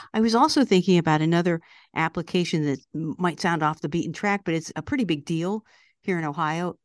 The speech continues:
at least two big instances. And one, like, about, I don't know, maybe five years ago, there was this really bad accident at the Ohio State Fair with one of their rides. And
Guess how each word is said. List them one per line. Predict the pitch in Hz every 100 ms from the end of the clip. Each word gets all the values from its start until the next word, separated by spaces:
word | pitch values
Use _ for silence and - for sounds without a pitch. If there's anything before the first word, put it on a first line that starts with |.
| -
at | 156
least | 160 -
two | - 180 180
big | 170 165
instances. | 151 156 - 175 160 175 156
And | 160 165
one, | 185 202 170 165 165 - - _ _
like, | 143 147 143
about, | 135 131 - _ -
I | 165
don't | 147
know, | 139
maybe | 147 147
five | 151 143 147 147
years | 147 156
ago, | 156 143 127
there | 135 123
was | 135
this | - 135 - - _
really | 190 190 254 175
bad | 143 135 131 151 127 -
accident | 143 156 - 127 123
at | - -
the | 131
Ohio | 120 135 139 131
State | - 131 -
Fair | 139 131 -
with | - 147
one | 147 135
of |
their | 123 123
rides. | 123 127 120 - - - _ - - - _ -
And | 165 151 139